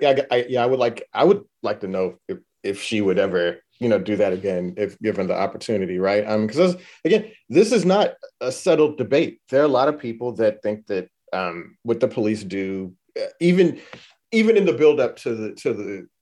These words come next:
to the unrest that came, like, the, the sort of aggressive policing. I mean, we're hearing that debate even right now in the Bay Area. Like, people are like, "Oh, I want more police to do these things for us to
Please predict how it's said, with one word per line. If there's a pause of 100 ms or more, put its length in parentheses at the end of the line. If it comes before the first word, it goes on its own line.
(160)
to
the
unrest
that
came,
like,
the,
the
sort
of
aggressive
policing. (240)
I
mean,
we're
hearing
that
debate
even
right
now (300)
in
the
Bay
Area.
Like,
people
are
like,
"Oh,
I
want
more
police
to
do
these
things
for
us
to